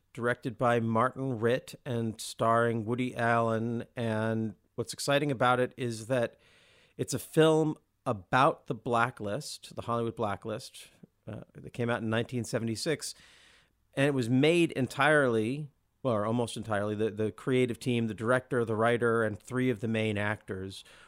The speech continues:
were all actually blacklisted entertainers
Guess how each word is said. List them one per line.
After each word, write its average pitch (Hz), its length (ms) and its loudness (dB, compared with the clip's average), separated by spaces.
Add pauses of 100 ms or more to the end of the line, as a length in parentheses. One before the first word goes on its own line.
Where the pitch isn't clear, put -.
(100)
were 120 260 4
all 120 380 6
actually 110 500 0
blacklisted 104 1120 -2 (400)
entertainers 120 800 -2